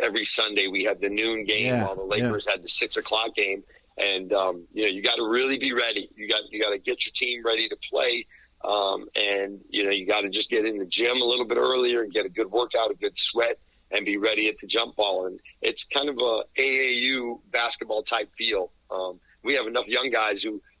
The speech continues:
Speaker 1: A A U basketball wasn't, isn't that far off from where they were playing. And, uh, we should hopefully be ready at noon tomorrow.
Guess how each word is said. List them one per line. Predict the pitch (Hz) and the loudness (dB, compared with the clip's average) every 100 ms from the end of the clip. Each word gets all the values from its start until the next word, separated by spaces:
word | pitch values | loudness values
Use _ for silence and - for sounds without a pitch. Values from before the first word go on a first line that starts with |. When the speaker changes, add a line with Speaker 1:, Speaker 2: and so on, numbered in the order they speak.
| - | -2
Speaker 1:
A | 123 120 | 0 0
A | |
U | 120 | 0
basketball | 110 120 120 120 110 107 104 | 0 0 0 -2 0 2 2
wasn't, | 113 113 117 | 0 -2 -2
isn't | 120 117 | -2 -2
that | 110 117 - | -2 -2 0
far | 113 107 | 2 4
off | 117 - | 2 0
from | 104 | -4
where | 104 104 | -2 0
they | 104 | 0
were | 101 | -2
playing. | - 120 120 104 - _ _ _ | 0 0 0 -2 -8 _ _ _
And, | 104 101 98 101 | -2 -2 -2 -2
uh, | 101 95 92 | 0 0 0
we | 117 | 0
should | - - | 0 0
hopefully | 117 - 104 | 0 0 -4
be | 98 95 | -4 -2
ready | 101 95 92 | 0 0 -4
at | 98 | -4
noon | 104 107 | -4 -4
tomorrow. | 92 92 90 | -4 -4 -4